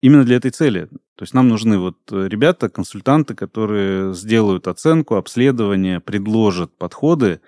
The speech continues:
Мы их обучим с точки зрения тех возможностей, которые есть у наших продуктов или тех продуктов, которые мы представляем как партнерские, чтобы они могли заказчику правильно сформировать вот это самое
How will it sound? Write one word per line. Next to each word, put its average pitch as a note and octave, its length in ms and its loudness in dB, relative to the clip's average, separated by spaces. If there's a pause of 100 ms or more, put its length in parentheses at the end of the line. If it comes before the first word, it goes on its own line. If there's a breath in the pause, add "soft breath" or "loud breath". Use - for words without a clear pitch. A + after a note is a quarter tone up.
(300 soft breath)
Мы C#3 300 8
их C#3 340 0
обучим G2+ 540 -4
с - 80 -18
точки - 300 -10
зрения F#2+ 480 -4 (100)
тех - 240 -6
возможностей, G2 600 -2
которые F2+ 320 -10
есть - 100 -12
у G2+ 60 -4
наших F#2+ 280 -4
продуктов F2+ 580 -8
или F2+ 120 -10
тех F#2 180 -10
продуктов, G2 380 -8
которые - 340 -16
мы E2+ 120 -10 (220)
представляем F2+ 680 -8
как - 200 -20
партнерские, D3 600 -6 (1160 loud breath)
чтобы A2+ 340 -2
они B2+ 180 6
могли A2+ 340 2
заказчику G2+ 540 -4
правильно A#2 400 2
сформировать F#2+ 640 -4
вот F2 120 -16
это G2 180 -14
самое F#2+ 460 -6